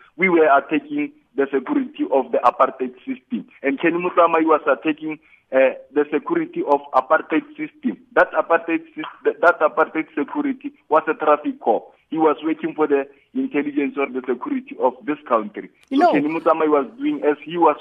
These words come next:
Speaker 1: ordered to do by his commanders.
Speaker 2: But
Speaker 1: And
Speaker 2: Mister
Speaker 1: many other
Speaker 2: Mogatla
Speaker 1: of our comrades have done that.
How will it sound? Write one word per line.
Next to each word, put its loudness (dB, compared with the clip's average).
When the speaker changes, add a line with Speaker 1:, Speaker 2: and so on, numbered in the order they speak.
Speaker 1:
ordered 0
to -14
do -4
by 0
his -10
commanders. 0
Speaker 2:
But 2
Speaker 1:
And 4
Speaker 2:
Mister 2
Speaker 1:
many 6
other 4
Speaker 2:
Mogatla 2
Speaker 1:
of 2
our 2
comrades -4
have -2
done 2
that. -10